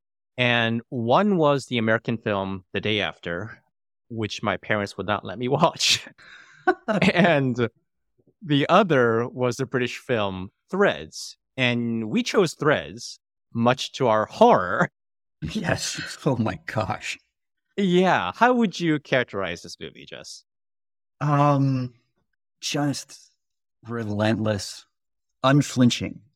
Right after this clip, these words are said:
Speaker 2: I would say that they did a, a very good job at, at capturing, um, the, the effects of, of nuclear weapons, and that anybody who, you know, jokingly mentions using these weapons or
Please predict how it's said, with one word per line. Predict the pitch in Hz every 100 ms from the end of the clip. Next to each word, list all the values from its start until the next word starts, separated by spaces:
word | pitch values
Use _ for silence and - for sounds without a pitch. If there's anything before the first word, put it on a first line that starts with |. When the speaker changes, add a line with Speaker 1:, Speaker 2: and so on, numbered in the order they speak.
| -
Speaker 2:
I | 110 110
would | 107 107
say | - 107
that | 101 95
they | 101 101
did | 95 98
a, | 98 95 -
a | 104
very | 92 92 92 87 107 117
good | 101 101
job | 98 98 95 98
at, | 95 - _ _ - _ _ _ _ 107
at | 101 - -
capturing, | - - 101 - 104 98 98 95 95 87 _ _ _ _ _ _
um, | - - 113 - - -
the, | 107 95 - - - _ _ _
the | 110
effects | 104 - 135 - - -
of, | 104 95 90 92 -
of | 107 107 - - _
nuclear | 98 104 - 107
weapons, | 62 - - -
and | 104
that | 104
anybody | 113 104 107 101
who, | 101 95 98 95 - _ _ -
you | 101
know, | 95 - _ _ - 135 101
jokingly | - 113 110 113 101 98 98 98 98 - -
mentions | 104 95 98 87
using | 101 98
these | 98 90
weapons | 92 98 98 95 90
or | - 101 95